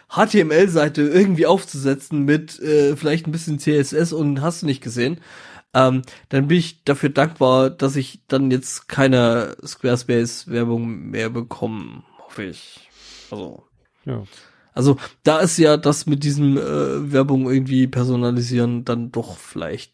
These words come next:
Speaker 1: nicht ganz schlecht.
Speaker 2: Hm. Gut, dann hab
Speaker 1: Oder aber ich will das und sag, äh, äh, fickt euch, ähm,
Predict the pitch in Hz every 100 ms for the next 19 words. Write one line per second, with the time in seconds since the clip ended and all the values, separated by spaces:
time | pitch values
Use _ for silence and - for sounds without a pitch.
0 | _ - 64 55 64 - 101 - - 98
1 | - - - - - - - 104 85 -
2 | _ _ _ _ _ _ _ _ _ _
3 | _ _ _ _ _ _ _ _ _ _
4 | _ _ _ _ _ _ _ _ _ _
5 | - 202 139 - 127 208 240 208 180 170
6 | 165 165 185 208 202 190 - 156 156 147
7 | 143 135 143 - 139 135 135 127 139 139
8 | 139 - 165 - 147 151 - - - 131
9 | 127 135